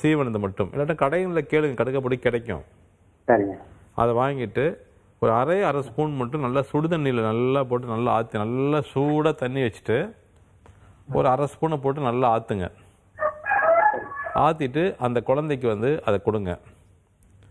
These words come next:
Speaker 2: ம்.
Speaker 1: அதே கடுக்கா பொடியில அந்த இடத்த வந்து வாஷ் பண்ணுங்க.
Speaker 2: ம்.
Speaker 1: அதற்கு பிறகு ஒரிஜினல் பசு நெய்.
Speaker 2: சரி.
Speaker 1: எதுனா வாங்குறீங்க?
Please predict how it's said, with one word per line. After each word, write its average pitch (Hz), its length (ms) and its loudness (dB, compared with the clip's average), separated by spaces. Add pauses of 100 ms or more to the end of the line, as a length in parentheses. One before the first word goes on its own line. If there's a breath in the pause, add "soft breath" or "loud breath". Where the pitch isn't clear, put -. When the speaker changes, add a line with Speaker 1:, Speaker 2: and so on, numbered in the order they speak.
(120)
Speaker 2:
ம். 117 140 0 (220)
Speaker 1:
அதே 147 440 4
கடுக்கா 160 440 -2
பொடியில 127 560 0
அந்த 117 280 -2
இடத்த 143 300 0
வந்து 131 240 0
வாஷ் 127 340 0
பண்ணுங்க. 92 360 -4 (960)
Speaker 2:
ம். - 120 0 (720 soft breath)
Speaker 1:
அதற்கு 185 440 2
பிறகு 131 580 0 (140)
ஒரிஜினல் 180 760 2
பசு 143 400 2
நெய். 127 400 -2 (1160)
Speaker 2:
சரி. 127 160 6 (340)
Speaker 1:
எதுனா 131 260 2
வாங்குறீங்க? 143 580 0